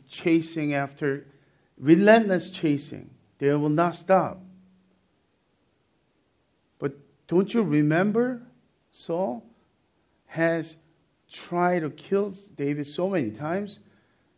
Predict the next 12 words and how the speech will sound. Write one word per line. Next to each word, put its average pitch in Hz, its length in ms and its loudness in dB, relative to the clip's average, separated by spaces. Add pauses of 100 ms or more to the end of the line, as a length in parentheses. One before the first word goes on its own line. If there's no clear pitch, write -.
(680)
"David, 214 580 0 (1000)
the 165 100 -2
Lord 226 320 4
protected 220 640 -2
you. 104 340 -12
The 160 120 -2
Lord 208 360 -2
delivered 190 760 2 (1080)
you 196 560 2
from 160 340 -4 (200)
enemies' 180 480 -2
hands." 196 640 -6